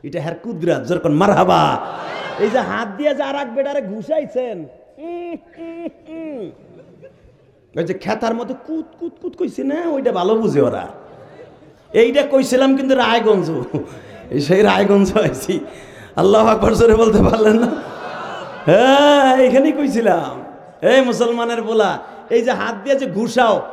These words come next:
প্রত্যেকটা জায়গার ভিতরে আমার আল্লাহর কুদরতি গাম আছে। এটা যতদিন সতেজ আছে, আপনি যারে মন তার ঘুষাইতে পারবেন, বাপ মাখাই খাইতে পারবেন, উম, গাঞ্জা বানায় খাইতে পারবেন, তারপর হিরোইন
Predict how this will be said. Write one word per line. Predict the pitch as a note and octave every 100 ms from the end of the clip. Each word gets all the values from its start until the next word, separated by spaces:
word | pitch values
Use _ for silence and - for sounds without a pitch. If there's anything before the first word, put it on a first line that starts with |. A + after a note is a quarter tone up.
| - -
প্রত্যেকটা | C4 C#4 - D4 C#4+ - C#4+ G#3+
জায়গার | A#3 B3 C4 B3+
ভিতরে | B3 B3+
আমার | A#3 A#3
আল্লাহর | A3+ A#3 A#3 -
কুদরতি | C4+ G#3+ B3 A3+
গাম | F#3 F#3+ G3
আছে। | E3+ B2 G2 - - _ _ _ _ _ _ _ _ _ - - _ _
এটা | A3 A#3 C4+
যতদিন | C#4 C4+ C#4
সতেজ | G3 A#3+ C4 C#4
আছে, | C#4+ D4+ F4 F#4 - - -
আপনি | - A3+
যারে | F3 A3 A3+
মন | B3 B3
তার | A#3+
ঘুষাইতে | G3+ F#3 A#3+ A#3
পারবেন, | G#3 E3+ D3 - - -
বাপ | G#2+ F3 G#3+ F#3+
মাখাই | G3+ E3+ G3+
খাইতে | G#3 G3+ G3
পারবেন, | E3+ D3+ C3+ C3+ -
উম, | C#4+ C4+ G#3+ - - - -
গাঞ্জা | G3 G#3+ G#3+ G#3+
বানায় | G#3 G3+
খাইতে | F3+ F3+
পারবেন, | F#3+ D#3+ B2 G2 - - - - - - - - - - - - _ _ -
তারপর | F3 G#3+
হিরোইন | F3 G#3+ A#3